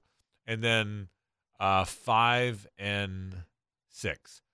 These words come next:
Twelve and twelve and five and six. My guess then is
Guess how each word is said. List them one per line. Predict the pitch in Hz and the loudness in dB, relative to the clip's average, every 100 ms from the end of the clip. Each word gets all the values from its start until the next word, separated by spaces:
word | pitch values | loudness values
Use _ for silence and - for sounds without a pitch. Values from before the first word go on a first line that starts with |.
| _ | _
Twelve | - 139 135 | 2 2 2
and | 123 | 0
twelve | 113 117 104 | 2 2 0
and | 90 | -2
five | 98 92 | 0 0
and | 85 | -2
six. | - - _ _ _ _ _ _ | -12 -20 _ _ _ _ _ _
My | 131 151 | 2 2
guess | 151 147 | 4 0
then | - 147 143 | 0 0 0
is | 143 131 | 0 -4